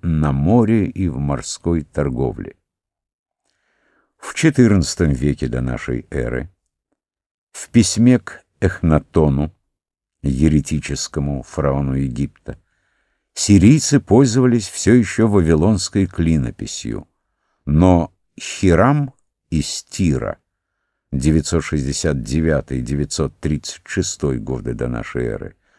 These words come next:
уже употреблял финикийский алфавит, который, вероятно, развился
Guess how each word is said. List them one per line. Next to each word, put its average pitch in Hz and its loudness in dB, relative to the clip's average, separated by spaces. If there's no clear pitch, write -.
уже 92 4
употреблял 143 4
финикийский 131 4
алфавит, 87 0
который, 147 2
вероятно, 104 2
развился 95 -2